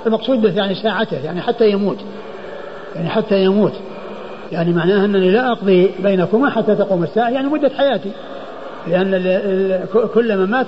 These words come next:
قامت قيامته وقامت ساعته. وليس المقصود من ذلك قيام الساعة لنهاية الدنيا، لأن قول: "لا أقضي بينكما حتى تقوم الساعة"، يعني ما دمت حيا، لا أقضي بينكما ما دمت حيا،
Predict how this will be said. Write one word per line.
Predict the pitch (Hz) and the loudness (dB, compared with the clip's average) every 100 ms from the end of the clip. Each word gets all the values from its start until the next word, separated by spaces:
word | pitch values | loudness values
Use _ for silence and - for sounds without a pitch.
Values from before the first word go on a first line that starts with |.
| - | 0
قامت | 294 226 | 0 0
قيامته | 208 220 202 190 226 | 2 2 4 0 2
وقامت | 233 247 254 240 220 | 4 4 0 0 0
ساعته. | 247 226 233 190 165 - - - - - - - - - - - - 175 | 0 0 0 0 -2 -8 -12 -12 -14 -14 -14 -14 -14 -14 -14 -14 -8 0
وليس | 262 269 | 0 2
المقصود | 247 233 240 233 | 0 0 2 2
من | 202 | 4
ذلك | 220 208 190 | 2 2 0
قيام | 190 190 196 180 | 0 4 4 4
الساعة | 170 202 165 | 2 0 2
لنهاية | 175 175 175 175 | 0 2 2 0
الدنيا، | 175 165 202 170 | 2 2 4 2
لأن | 160 202 208 | 0 0 0
قول: | 220 233 | 2 2
"لا | 247 | 2
أقضي | 254 233 | 2 2
بينكما | 220 240 247 247 | 2 2 -2 0
حتى | 226 | 0
تقوم | 247 262 | 0 0
الساعة"، | 254 285 269 - - 285 | -2 -2 -2 -6 -6 0
يعني | 269 226 233 262 - - 285 | 0 0 -2 -4 -12 -6 0
ما | 262 | 2
دمت | 247 233 | 2 0
حيا، | 208 226 180 170 - - - - - - | 0 2 2 0 -4 -14 -14 -12 -12 -4
لا | 214 220 | 0 0
أقضي | 208 196 | 0 0
بينكما | 196 196 208 233 247 | 2 2 2 0 0
ما | 254 254 | 2 2
دمت | 240 214 | 2 0
حيا، | - 220 175 175 | 2 2 2 0